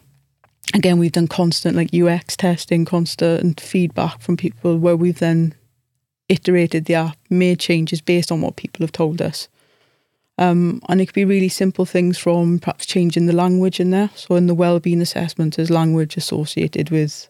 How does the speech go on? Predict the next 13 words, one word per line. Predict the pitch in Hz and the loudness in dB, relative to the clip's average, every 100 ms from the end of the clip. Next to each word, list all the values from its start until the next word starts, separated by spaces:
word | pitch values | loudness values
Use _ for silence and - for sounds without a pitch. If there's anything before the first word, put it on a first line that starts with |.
| - | -12
how | - 160 | -2 0
you | 151 151 | 2 0
would | 147 - | -2 -2
rate, | 156 147 147 _ - | -2 -2 -4 _ -12
how | - | -4
you're | 147 | -2
feeling. | 147 - 147 143 | -2 -4 -2 -2
So | - 160 156 - - - _ _ _ - | -2 0 0 -4 -16 -20 _ _ _ -2
we'd | 180 175 | 0 4
originally | 180 175 185 175 | 2 2 0 0
taken | - 170 160 | 0 -2 0
this | 160 156 151 | 0 0 0
off, | 151 - - | -4 -6 -10